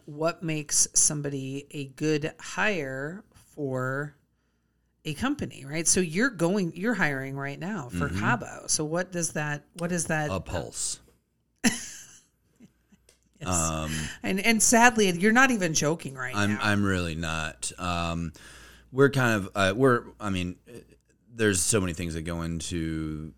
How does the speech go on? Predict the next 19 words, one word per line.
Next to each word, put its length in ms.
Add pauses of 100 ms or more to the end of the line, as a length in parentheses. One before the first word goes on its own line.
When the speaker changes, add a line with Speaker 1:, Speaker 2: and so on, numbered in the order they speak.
Speaker 2:
hiring 480
with 200
restaurants 540
in 120
general. 400
And 280
when 280
you're 420
opening 300
up 120
a 40
restaurant, 640 (920)
you 440 (280)
just, 320 (160)
it, 240
it, 260 (200)
it, 220
you 240
can 400